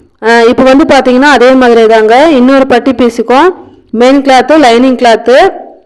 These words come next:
அதை மேலே வச்சுட்டு அதுக்கு கீழே வந்து, அஹ், எக்ஸ்ட்ரா துணி நம்ம வைப்போம் இல்லைங்களா, அதையும் வச்சுக்கலாம். கால் இன்ச்சுன்னா அந்த ஒரு கைடுன்னா ஒரு கைடு அளவுக்கே வந்து ஸ்டிச்சிங் போட்டுவாங்க.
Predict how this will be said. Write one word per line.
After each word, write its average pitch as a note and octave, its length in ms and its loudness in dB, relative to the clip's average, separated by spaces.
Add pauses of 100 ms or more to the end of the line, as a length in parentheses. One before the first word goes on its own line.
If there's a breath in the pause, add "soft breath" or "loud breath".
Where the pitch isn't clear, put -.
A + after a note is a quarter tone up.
(480)
அதை A#3+ 220 0
மேலே B3+ 320 0
வச்சுட்டு C#4 340 0
அதுக்கு C4+ 300 0
கீழே D4 340 0
வந்து, A#3+ 300 0 (400)
அஹ், G#3+ 380 0
எக்ஸ்ட்ரா A3+ 360 -2
துணி C4 240 -2
நம்ம A#3+ 200 0
வைப்போம் A3+ 260 -2
இல்லைங்களா, A#3 280 0
அதையும் A3+ 260 0
வச்சுக்கலாம். A3+ 460 -2 (400 loud breath)
கால் B3+ 280 0
இன்ச்சுன்னா C#4+ 380 0
அந்த D4+ 200 2
ஒரு A#3+ 180 2
கைடுன்னா B3+ 600 0 (120)
ஒரு A#3+ 140 0
கைடு A#3+ 340 0
அளவுக்கே B3 400 0
வந்து B3 220 0
ஸ்டிச்சிங் B3+ 420 -4
போட்டுவாங்க. A3 480 0